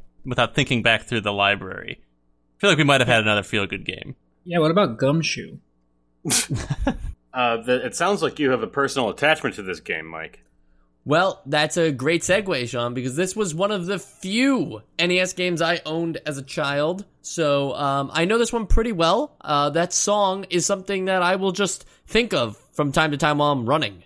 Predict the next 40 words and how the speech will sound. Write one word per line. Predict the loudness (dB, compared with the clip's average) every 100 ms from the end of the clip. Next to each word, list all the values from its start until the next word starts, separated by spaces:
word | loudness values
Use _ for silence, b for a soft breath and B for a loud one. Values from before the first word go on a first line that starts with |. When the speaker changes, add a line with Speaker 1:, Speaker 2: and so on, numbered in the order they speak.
| -10
Speaker 4:
and | -4 -4 -2
I | -2
don't | -2
like | -2 -2
that | -4 -8
one | -6 -6
bit. | -6 -10 -10
That, | -8 -6
uh, | -4 -6 -6
that, | -6 -6 -4
that | -2 0
it | 2 2
gets | 0
stuck | 0 -4
in | 0
my |
head | 0 0
like | 0
that. | 0 0 -4 B B B
You | -2
know, | 0
it's | 0
not | 2 2
even, | 4 2
like, | 2 0
an | 0
earworm | 0 2 2 0 -2 -4
thing, | -4 -2
right? | -2 0 0
Like, | 0
it's | -2 0
not | 0 0
something | 0 0
that | -2 -2
should | 0 0 2
be | 0
stuck | 0 -2 -2
in | -4
your | -4
head, | -2 -2 -4